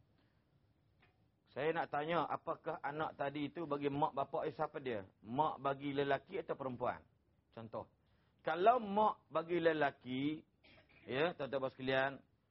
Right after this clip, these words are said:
maka boleh dari sudut kekasaran bahasa. Dari sudut kita tegur anak lelaki kita. Tetapi dalam bab yang lain, katalah anak yang bergaduh tu anak perempuan kita. Yakni kita menantu lelaki je.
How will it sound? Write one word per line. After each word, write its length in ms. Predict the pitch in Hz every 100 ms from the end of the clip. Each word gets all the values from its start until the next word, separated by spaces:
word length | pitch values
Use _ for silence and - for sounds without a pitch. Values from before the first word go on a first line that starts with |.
| _ -
maka 320 | 135 - 147
boleh 320 | 127 143 160
dari 320 | 151 135 139
sudut 520 | 139 143 127 113 165 160 - _ _ _ _ _
kekasaran 800 | 156 147 156 139 147 143 147 143
bahasa. 760 | 139 135 131 127 - 139 123 85 - _ _ _ _ _ _
Dari 280 | 135 147 160
sudut 400 | - 147 165 165 - -
kita 240 | 127 143
tegur 440 | 151 131 143 135
anak 160 | 147 127
lelaki 280 | 139 - 147
kita. 400 | 143 - 135 101 - _ _ _ _ _ _ _ _
Tetapi 300 | 180 180 247
dalam 200 | 262 233
bab 160 | 202 208
yang 200 | 196 180
lain, 160 | 185 185
katalah 600 | 214 208 285 269 247 196
anak 300 | 202 240 190
yang 60 | 202
bergaduh 200 | 214 214
tu 80 | 233
anak 240 | 240 247 214
perempuan 320 | 240 240 226
kita. 360 | 226 - 160 131
Yakni 240 | 202 233
kita 280 | 240 226 269
menantu 440 | 254 269 262 277 233
lelaki 400 | 214 - 190
je. 100 | 147